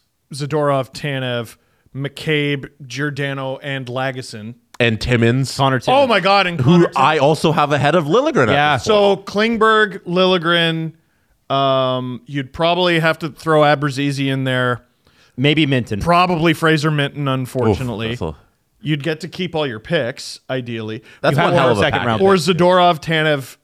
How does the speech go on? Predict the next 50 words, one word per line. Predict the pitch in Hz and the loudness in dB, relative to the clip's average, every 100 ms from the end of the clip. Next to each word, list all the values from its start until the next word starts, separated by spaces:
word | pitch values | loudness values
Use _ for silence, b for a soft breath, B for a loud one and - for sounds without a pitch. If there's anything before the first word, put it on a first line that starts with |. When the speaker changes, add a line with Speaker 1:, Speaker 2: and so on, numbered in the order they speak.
| 151 | -4
Speaker 1:
both | 147 143 | -2 0
at | 156 - _ _ _ _ _ _ _ - | -4 -8 _ _ _ _ _ _ _ -8
Speaker 3:
Retained. | 113 120 95 101 | -6 -2 -4 0
Speaker 1:
fifty | 196 190 190 | 0 0 -6
percent, | - 165 - 165 - B B | -6 -6 -4 -4 -4 B B
somewhere | 214 220 214 | -2 0 0
between | 190 190 180 | -2 -4 -4
forty-five | - 170 160 147 143 | -2 -2 0 0 -2
and | 135 | -4
fifty | 131 139 139 | -6 -6 -6
percent | - 127 127 - | -12 -10 -10 -12
retained. | 110 113 - 110 | -14 -14 -4 2
Speaker 2:
Love | 113 95 | 2 2
it. | 90 - | 0 0
I | 113 123 | 0 2
would | 127 | 2
do | 113 110 | 2 2
that | 104 - - | 2 -2 -8
today. | 113 85 71 - _ | -6 -2 -4 -6 _
Speaker 3:
I | 110 | -2
would | 139 139 | 0 0
do | |
that | 147 139 | 0 -2
too. | 160 120 _ _ b b | -4 -8 _ _ b b
Now, | 185 190 147 - | -2 -2 -2 -2
Speaker 2:
That's | 120 185 | -2 0
Speaker 3:
that's | |
Speaker 2:
a | |
great | 139 160 156 | 0 2 2
Speaker 3:
probably | 160 | 2
Speaker 2:
deal | 170 | 2
you | 160 | 2
Speaker 3:
why | 170 | 2
Speaker 2:
just | 175 | 2
Speaker 3:
Flames | 185 156 - | 2 2 0
Speaker 2:
invented | 165 | 2
Speaker 3:
fans | |
Speaker 2:
there, | 95 | 2
Speaker 3:
are | |
gonna | 180 175 | 2 2
Speaker 2:
Steve. | 196 156 - 190 - | 0 0 -4 -6 -4
Speaker 3:
hate | 254 226 | -4 -2
it. | 370 | -4
<laughs> | - 403 - - - _ _ - | -4 -8 -8 -12 -14 _ _ -6
I | 254 | -4
think | 330 - | -2 -4
that's | - | -2
a | 269 | -2
good | 247 190 | -2 -4
deal. | 214 247 190 | -2 -2 -2